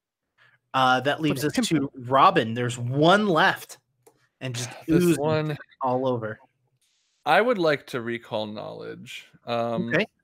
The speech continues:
Speaker 3: I
Speaker 1: okay.
Speaker 3: think William was right that this whole splitting thing is a very crafty, clever maneuver they're doing.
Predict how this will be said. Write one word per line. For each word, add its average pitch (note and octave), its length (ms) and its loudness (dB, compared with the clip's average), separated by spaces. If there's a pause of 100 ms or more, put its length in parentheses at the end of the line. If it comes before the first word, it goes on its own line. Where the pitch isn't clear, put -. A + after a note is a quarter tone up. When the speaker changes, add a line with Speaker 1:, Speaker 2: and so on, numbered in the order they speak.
Speaker 3:
I - 60 -10
Speaker 1:
okay. C#3+ 180 -2
Speaker 3:
think G#3 160 -6
William F#3 220 0
was D3 180 -4
right A#2 360 2
that A2 140 -14
this B2 220 -6
whole B2 180 -4
splitting A2+ 340 -6
thing A2 180 -8
is A2 140 -8
a A2+ 140 0
very A2 340 -4
crafty, G#2+ 680 -6
clever G#2+ 400 -8
maneuver G#2 340 -12
they're A2 140 -6
doing. B2 420 -4